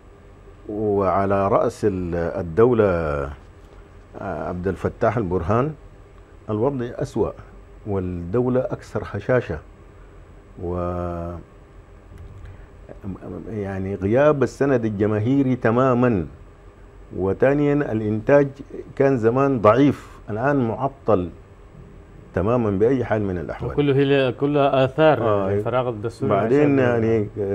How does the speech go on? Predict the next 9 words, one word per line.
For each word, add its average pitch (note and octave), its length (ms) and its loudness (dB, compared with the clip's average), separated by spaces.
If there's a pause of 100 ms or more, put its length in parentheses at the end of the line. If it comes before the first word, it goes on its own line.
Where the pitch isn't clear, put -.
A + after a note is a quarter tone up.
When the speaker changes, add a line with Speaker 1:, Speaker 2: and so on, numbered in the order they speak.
(120)
Speaker 1:
كما G#2+ 180 2
كتب A#2 340 0
أحد B2+ 240 2
الصحفيين G#2+ 760 -2 (600)
أنه C3 420 2
يعني G#2+ 260 0
الدولة C#3 380 4
في B2+ 140 -2
حالة G#2 320 0